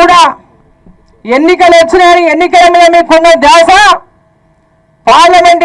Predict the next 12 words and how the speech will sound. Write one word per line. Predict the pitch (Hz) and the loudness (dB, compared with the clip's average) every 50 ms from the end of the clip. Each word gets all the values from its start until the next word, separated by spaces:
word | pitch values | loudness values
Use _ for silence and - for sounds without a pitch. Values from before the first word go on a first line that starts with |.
| 330 311 | -2 -2
ఎన్నికల్లో | 330 349 349 349 349 349 359 359 349 339 330 320 285 | -2 -2 -2 -2 0 0 2 2 2 0 0 0 -2
గెలవాలన్న | 302 311 330 349 349 339 349 349 339 339 339 330 247 294 | -2 0 0 2 2 2 2 0 0 0 0 0 0 0
ధ్యాస | 320 349 339 - 370 349 | 0 0 0 0 0 0
తప్పితే | 349 339 330 330 330 330 339 370 403 415 392 679 - - _ _ _ _ _ _ _ _ _ _ _ _ _ _ | 0 0 0 0 0 0 0 2 2 2 0 0 -4 -10 _ _ _ _ _ _ _ _ _ _ _ _ _ _
ఈ | 247 311 349 330 302 294 | -2 0 0 0 0 0
రైతాంగం | 311 330 339 339 359 349 359 370 370 359 349 330 349 | 0 0 0 0 0 0 0 0 0 -2 -2 0 -2
గురించి | 349 349 330 - 359 330 320 330 | -2 -2 -2 -2 -2 0 2 0
ఒక్క | 330 330 359 339 339 339 | 0 0 0 0 0 0
పూటనైనా | 339 359 370 381 370 359 349 339 349 349 349 339 330 330 | 0 0 0 0 0 2 2 2 2 2 2 0 0 2
ఈ | 320 330 | 2 0
రాష్ట్ర | 330 330 - 359 339 349 | 0 0 0 -2 0 0
ప్రభుత్వం | 339 330 330 330 330 330 330 | 0 2 2 2 2 0 0